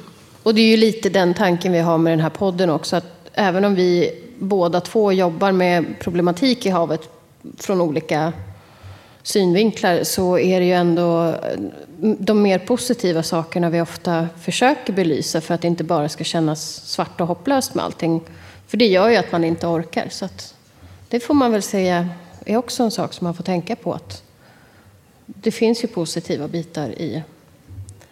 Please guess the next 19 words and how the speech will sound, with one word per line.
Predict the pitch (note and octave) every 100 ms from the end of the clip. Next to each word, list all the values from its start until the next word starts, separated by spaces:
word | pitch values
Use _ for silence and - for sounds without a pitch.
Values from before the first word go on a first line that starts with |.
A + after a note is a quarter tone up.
| - -
saker | - E3+ -
som | E3 E3+
blir | D#3+ D#3+
bättre. | D#3+ D#3 - C3
Som | - C4
förra | C4 G#3+ F3+ D#3+
veckan | E3 E3 - D#3 D3+ -
eller | F3+ F3+
månaden | F3+ E3 D#3+ D#3+
när | D#3
vi | D3
pratade | D3 E3+ D#3 B2+
om | C#3+
tonfisken | D3+ E3+ D#3+ G3 - G#3
som | G3 G3+
kommer | G3 F#3+
tillbaka, | F3+ E3 E3 E3+
till | - A#3 E3+
exempel. | - B3 A#3 -